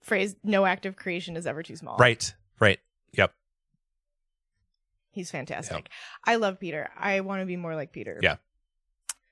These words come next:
Speaker 1: I try to be more like Peter. I try to do more creative things and just, like, whatever, it's fine. You sitting there thinking about it and not doing it isn't getting it done. Oh, we've talked about that too, like the John Waters approach to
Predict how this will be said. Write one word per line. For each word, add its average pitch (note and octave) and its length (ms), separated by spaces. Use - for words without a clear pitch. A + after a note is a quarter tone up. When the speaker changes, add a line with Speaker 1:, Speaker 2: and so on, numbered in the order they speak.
Speaker 1:
I - 80
try B3 180
to G#3+ 80
be E3+ 80
more F#2 140
like G#2 140
Peter. A#2+ 200
I F3 80
try A3+ 160
to G#3 100
do F#3+ 120
more E3+ 160
creative F3 360
things E3+ 280
and F#3 100
just, F3 220
like, D#3+ 200
whatever, G#3 240
it's E3+ 120
fine. F3 400
You G#3 180
sitting A3 300
there G3 100
thinking G3 340
about F3 240
it D#3+ 120
and F#3 80
not E3 180
doing F#3 240
it D#3+ 140
isn't F3+ 220
getting E3+ 220
it A2+ 120
done. F3+ 360
Oh, D4+ 120
we've F4 160
talked G4 220
about F4 240
that C4+ 220
too, D#4 180
like G#3+ 200
the G3+ 80
John F#3+ 280
Waters F#3 320
approach E3+ 420
to F3 200